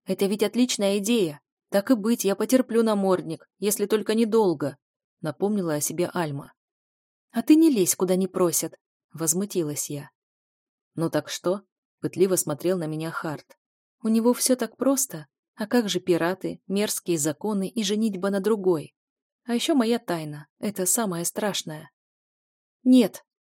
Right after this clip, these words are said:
отрезала я. "Будет лучше, если мы больше не встретимся. За Альму, конечно, спасибо, но мог бы и не утруждаться".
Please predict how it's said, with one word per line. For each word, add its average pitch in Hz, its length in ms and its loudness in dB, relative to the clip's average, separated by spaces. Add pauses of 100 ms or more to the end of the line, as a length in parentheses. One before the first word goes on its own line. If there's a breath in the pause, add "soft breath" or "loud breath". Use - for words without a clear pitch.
(100)
отрезала 151 520 -4
я. 147 280 -10 (560)
"Будет 247 360 2
лучше, 285 320 4
если 214 260 0
мы 226 120 2
больше 254 300 2
не 233 100 4
встретимся. 160 720 -4 (280)
За 185 220 2
Альму, 247 360 4
конечно, 220 420 0
спасибо, 180 640 0 (240)
но 269 160 6
мог 220 240 2
бы 202 140 2
и 220 160 -2
не 220 100 2
утруждаться". 190 800 -2